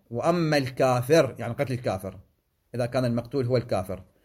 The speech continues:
فهل تجب الكفارة على القاتل؟ فلا كفارة في قتله من دون فرق بين الذمي وغيره. طبعا هذا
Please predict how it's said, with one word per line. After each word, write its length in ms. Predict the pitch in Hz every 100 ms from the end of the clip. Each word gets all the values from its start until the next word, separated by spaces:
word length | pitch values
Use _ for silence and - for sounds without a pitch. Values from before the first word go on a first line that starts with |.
| - - - _ _ - - _ _ _ _
فهل 420 | - 160 156 123
تجب 260 | - 151 131
الكفارة 420 | 131 131 - 143
على 100 | 131
القاتل؟ 580 | 131 - 135 131 156 165 -
فلا 280 | - 127 151
كفارة 540 | 165 180 - 170 160 160
في 140 | 151
قتله 420 | 151 156 143 147
من 240 | 139 135 131
دون 240 | 175 165
فرق 280 | 156 143 139
بين 280 | 131 139 135
الذمي 400 | 120 165 208 233
وغيره. 1000 | 143 120 113 113 113 107 104 101 101 101
طبعا 240 | 139 110
هذا 600 | 123 127 120 113 127 139